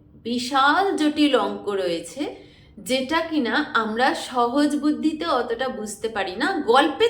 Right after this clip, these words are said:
ছলে মনে রাখতে পারি। এই কারণেই পৌরাণিক বিভিন্ন গল্প রয়েছে, যা এই গল্পগুলোকে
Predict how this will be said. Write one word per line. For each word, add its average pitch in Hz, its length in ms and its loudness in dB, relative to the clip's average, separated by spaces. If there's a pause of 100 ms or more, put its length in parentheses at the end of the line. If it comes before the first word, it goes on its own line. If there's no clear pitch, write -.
ছলে 480 280 2
মনে 208 300 0
রাখতে 175 360 -8
পারি। - 260 -14 (500)
এই 403 280 4
কারণেই 392 560 0
পৌরাণিক 254 540 0
বিভিন্ন 226 460 -4
গল্প 170 380 -2
রয়েছে, 160 440 -4 (1160)
যা 233 480 2 (460)
এই 294 340 4
গল্পগুলোকে 285 1300 0